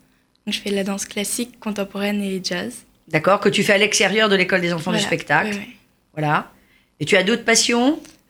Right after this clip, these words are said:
Speaker 1: Euh,
Speaker 2: Celle-là est déjà
Speaker 1: oui.
Speaker 2: dévorante.
Speaker 1: <laughs> Je fais, euh, aussi du tennis.
Speaker 2: Et tu
Speaker 1: Mm.
Speaker 2: fais aussi, euh, du tennis.
Speaker 1: Ouais.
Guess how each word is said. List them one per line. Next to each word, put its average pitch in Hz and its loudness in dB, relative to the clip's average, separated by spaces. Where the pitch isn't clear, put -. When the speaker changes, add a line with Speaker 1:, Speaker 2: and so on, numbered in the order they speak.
Speaker 1:
Euh, 214 -6
Speaker 2:
Celle-là 170 4
est 151 4
déjà 151 2
Speaker 1:
oui. 156 4
Speaker 2:
dévorante. 165 2
Speaker 1:
<laughs> - -16
Je - -2
fais, 208 2
euh, 190 0
aussi 196 -8
du 220 -4
tennis. 208 -10
Speaker 2:
Et 165 4
tu 208 2
Speaker 1:
Mm. - 2
Speaker 2:
fais 208 4
aussi, 202 2
euh, 151 6
du 160 -4
tennis. 143 -4
Speaker 1:
Ouais. 220 -8